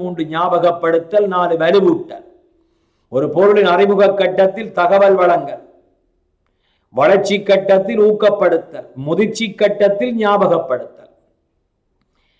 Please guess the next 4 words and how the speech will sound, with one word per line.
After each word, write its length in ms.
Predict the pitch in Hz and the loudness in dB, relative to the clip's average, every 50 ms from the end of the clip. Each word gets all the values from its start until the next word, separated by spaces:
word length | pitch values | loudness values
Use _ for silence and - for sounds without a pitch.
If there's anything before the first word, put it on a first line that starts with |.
| _ _ _ _ _ _ - | _ _ _ _ _ _ -2
எனவே 360 | 147 202 254 262 214 190 170 - - - - - 139 143 165 | 0 2 4 4 4 4 4 4 2 2 -2 -4 -6 -4 0
ஞாபகப்படுத்தும் 960 | 175 196 233 233 240 220 220 220 220 196 202 196 196 170 - 202 190 180 170 | 2 2 2 4 2 2 2 2 2 2 2 2 2 0 0 -2 -2 0 0
விளம்பரம், 420 | 175 180 180 - 160 156 143 123 113 - - 127 | 0 0 0 0 0 -2 -2 -4 -6 -14 -12 -4
இல்லாட்டி 340 | 156 202 247 - 247 185 | -2 0 0 2 2 2